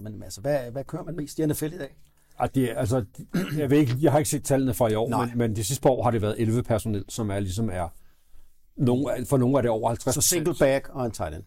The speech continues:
Speaker 2: Ja.
Speaker 1: Og så
Speaker 2: Og så
Speaker 1: et par
Speaker 2: tre
Speaker 1: receivers, tre
Speaker 2: Ja.
Speaker 1: receivers, ja.
Speaker 2: Det er en måde, man kan skabe, øh, mit-, øh, mismatches på, ikke? Altså,
Speaker 1: Mm.
Speaker 2: hvordan man kan gøre det. Den næste element, man skal have ind, det er, hvilken formation,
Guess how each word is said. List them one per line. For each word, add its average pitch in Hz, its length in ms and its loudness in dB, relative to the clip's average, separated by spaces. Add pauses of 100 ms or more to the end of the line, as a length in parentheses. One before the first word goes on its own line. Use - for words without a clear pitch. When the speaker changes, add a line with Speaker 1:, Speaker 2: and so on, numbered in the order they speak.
(140)
Speaker 2:
Ja. - 140 -2 (400)
Speaker 1:
Og 110 120 -6
så 107 180 -6 (340)
Speaker 2:
Og 113 120 -2
så 120 60 -4
Speaker 1:
et 113 60 -4
par 127 120 -2
Speaker 2:
tre 120 80 0
Speaker 1:
receivers, 110 400 -2
tre - 160 -8
Speaker 2:
Ja. - 80 -8
Speaker 1:
receivers, 95 280 -12
ja. - 40 -20 (360)
Speaker 2:
Det 156 100 8
er 156 40 6
en 160 80 4
måde, 135 200 4
man 139 120 0
kan 131 80 -2
skabe, 113 380 0
øh, 110 80 2
mit-, 98 260 -8 (100)
øh, 98 160 -8 (260)
mismatches 120 1120 -6
på, - 320 -10
ikke? 180 180 -6
Altså, 110 200 -6
Speaker 1:
Mm. 104 60 -2
Speaker 2:
hvordan 92 240 -4
man 90 100 -8
kan 95 120 -12
gøre - 180 -14
det. - 80 -16 (920)
Den 160 160 6
næste 180 280 2
element, 143 380 0
man 147 100 -2
skal 143 160 -4
have 117 120 -2
ind, - 180 -6
det 165 120 2
er, 160 40 2
hvilken 139 340 -4
formation, 135 680 0